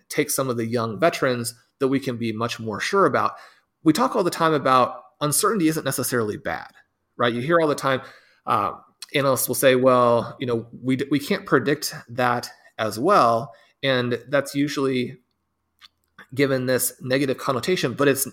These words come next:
it shouldn't be. One of the reasons why you want to court uncertainty is that the uncertainty with it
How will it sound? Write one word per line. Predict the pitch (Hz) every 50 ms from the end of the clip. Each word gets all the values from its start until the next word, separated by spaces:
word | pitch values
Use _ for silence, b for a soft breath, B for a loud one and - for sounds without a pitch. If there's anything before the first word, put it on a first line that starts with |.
| - _ -
it | 127 - -
shouldn't | - - 190 180 147 151 -
be. | 135 120 87 - - B B B B B B B B
One | - 170
of | 208
the | 214 170
reasons | 165 156 151 147 135 123
why | 143 131 127 123
you | 123 117 117 113
want | 117 117 110 -
to | 110
court | - - - - 170 185 185 -
uncertainty | 127 123 113 - - 123 - 95 107 95 107 113 - B B B B B
is | - 131 -
that | 135 123 -
the | 117 113
uncertainty | 123 123 123 - 180 139 170 147 135
with | 131 151 170 -
it | 151 127 -